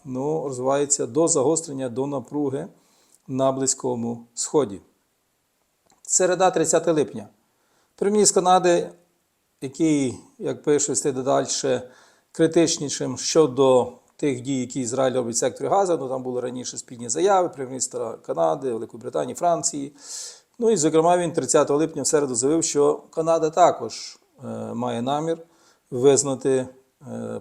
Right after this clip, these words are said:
палестинську державу, державу Палестина. Тобто це, ну, серйозні. То фактично вже три країни, так, із G seven будуть. Це Франція, Велика Британія і Канада. Це у вересні.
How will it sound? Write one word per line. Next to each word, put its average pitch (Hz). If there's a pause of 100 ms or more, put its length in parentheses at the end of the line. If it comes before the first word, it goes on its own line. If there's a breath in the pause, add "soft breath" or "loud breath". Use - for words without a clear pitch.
палестинську 127
державу, 117
державу 127
Палестина. 113
Тобто 104
це, 143
ну, 160
серйозні. 123 (260)
То 123
фактично 147
вже 123
три 151
країни, 139 (640 loud breath)
так, 127
із 117
G 135
seven 110
будуть. 107
Це -
Франція, 147 (220)
Велика 120
Британія 120 (240)
і 135
Канада. 113 (240)
Це -
у 139
вересні. 120